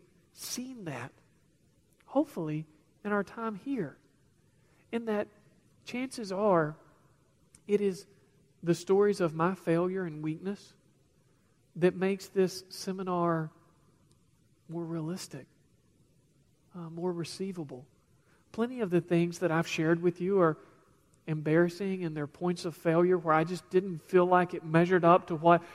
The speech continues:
I felt like God was calling me to do in those moments.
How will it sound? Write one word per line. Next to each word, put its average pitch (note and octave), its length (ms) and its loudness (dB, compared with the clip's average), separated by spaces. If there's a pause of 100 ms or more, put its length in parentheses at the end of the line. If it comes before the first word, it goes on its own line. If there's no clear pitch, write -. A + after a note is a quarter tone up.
(120)
I F3 140 0
felt F#3 240 2
like F3 240 2
God E3+ 300 2
was E3 200 -6 (300)
calling F3+ 480 2
me G3 260 -4 (420)
to F#3 100 -8
do E3 340 2
in F#3 100 -8
those E3+ 220 -8
moments. E3 540 -8